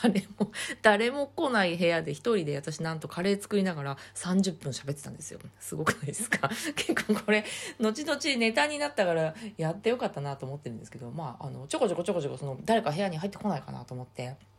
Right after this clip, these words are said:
えーっと、わ-、うちのキッチンは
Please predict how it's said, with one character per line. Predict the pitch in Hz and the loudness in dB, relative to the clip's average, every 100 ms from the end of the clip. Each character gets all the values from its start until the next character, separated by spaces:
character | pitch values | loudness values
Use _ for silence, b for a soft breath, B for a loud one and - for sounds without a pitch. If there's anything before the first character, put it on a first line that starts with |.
| _ _ _ - | _ _ _ -10
え | - 135 | -4 -4
ー | |
っ | |
と、 | 135 147 131 B B B B B - - | -2 -2 -2 B B B B B -20 -8
わ-、 | 208 226 - | -8 -6 -4
う | 247 | -4
ち | - 294 294 285 269 254 | -2 0 2 0 0 -2
の | 254 247 240 | 0 0 -2
キ | 254 | -4
ッ | 220 | -8
チ | - 160 | -6 -8
ン | 135 | -4
は | 160 175 143 | -2 0 -2